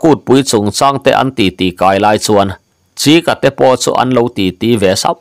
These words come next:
sap a. Lalpa po chuan a fanu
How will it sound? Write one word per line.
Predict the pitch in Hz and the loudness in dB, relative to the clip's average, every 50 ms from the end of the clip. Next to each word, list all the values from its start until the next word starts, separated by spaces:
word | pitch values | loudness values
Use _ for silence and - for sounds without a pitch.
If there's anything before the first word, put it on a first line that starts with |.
| - - - | -10 -10 -6
sap | - - 101 - - | -4 -4 -2 -2 0
a. | 82 85 - _ _ _ _ _ _ _ _ _ _ _ _ _ _ _ - | -2 -2 -2 _ _ _ _ _ _ _ _ _ _ _ _ _ _ _ -2
Lalpa | 127 139 156 165 165 - 165 147 127 - | 0 2 2 0 0 2 2 2 2 2
po | - 147 143 139 | 2 2 2 2
chuan | - - 156 139 120 110 104 - - - | 2 2 2 4 2 2 -2 -6 -4 -2
a | 160 170 - - | -2 0 0 0
fanu | 123 113 110 113 | 0 0 0 0